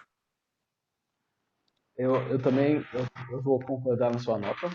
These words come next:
Na real, eu vou diminuir um pouquinho, eu vou pra quatro estrelas. Porque, tipo, no geral, eu sou muito chato com livros de autoajuda.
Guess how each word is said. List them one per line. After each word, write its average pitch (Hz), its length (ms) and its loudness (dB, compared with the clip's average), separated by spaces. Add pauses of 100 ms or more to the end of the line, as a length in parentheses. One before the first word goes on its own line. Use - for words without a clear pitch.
Na 120 100 -6
real, 143 160 6
eu 143 40 6
vou 143 220 2
diminuir 143 260 2
um 156 60 2
pouquinho, 147 240 2
eu 143 40 2
vou 147 80 4
pra 143 120 0
quatro 131 320 4
estrelas. 131 340 -2 (1500)
Porque, 135 320 6
tipo, 123 380 0
no 151 140 2
geral, 165 340 10
eu 156 120 2
sou 160 100 0
muito 180 140 -4
chato 139 240 6
com 139 120 0 (140)
livros 120 240 0
de 127 80 0
autoajuda. 120 400 2